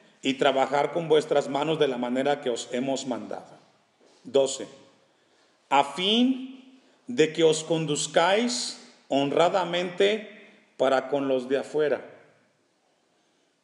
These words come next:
y no tengáis necesidad de nada". En aquel tiempo, hoy es distinto el asunto, pero en aquel tiempo los cristianos en Tesalónica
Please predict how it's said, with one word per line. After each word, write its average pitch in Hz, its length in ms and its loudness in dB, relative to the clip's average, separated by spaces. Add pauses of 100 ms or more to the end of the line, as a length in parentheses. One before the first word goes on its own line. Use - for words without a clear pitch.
(140)
y 151 120 2
no 196 200 4
tengáis 202 520 2
necesidad 170 960 -2 (140)
de 147 160 0
nada". 175 640 -4
En 147 180 0
aquel 226 360 2
tiempo, 196 380 -4
hoy 165 260 2
es 156 100 -2
distinto 160 560 -4
el 135 60 0
asunto, 143 600 -4 (560)
pero 143 140 4
en 156 80 2
aquel 208 300 0
tiempo 202 400 -2
los 156 300 0
cristianos 165 540 -2
en 156 120 -4
Tesalónica 160 880 -2